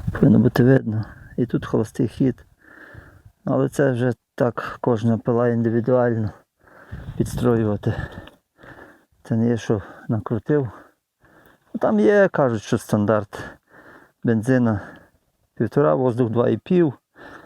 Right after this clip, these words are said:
але воно не так, чи наоборот, два і пів бензин і воздух півтора, але воно не так. Ну, хоче кожна пила своє індивідуальне.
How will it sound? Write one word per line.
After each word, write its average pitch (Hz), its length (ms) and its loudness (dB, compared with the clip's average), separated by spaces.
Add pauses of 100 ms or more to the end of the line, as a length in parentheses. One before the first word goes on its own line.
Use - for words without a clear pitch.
(160)
але 117 160 0
воно 127 200 2
не 120 120 2
так, - 520 -4
чи - 140 -2
наоборот, 107 640 -2 (300)
два 113 180 0
і 107 80 0
пів 113 240 -2
бензин 113 460 0
і 110 40 0
воздух 120 380 -2
півтора, 107 500 -2
але 101 100 -2
воно 110 200 0
не 98 100 -2
так. - 400 -8
Ну, 117 100 0
хоче 117 380 -2
кожна 113 420 0
пила 120 300 -2
своє 110 480 -2
індивідуальне. 98 720 -2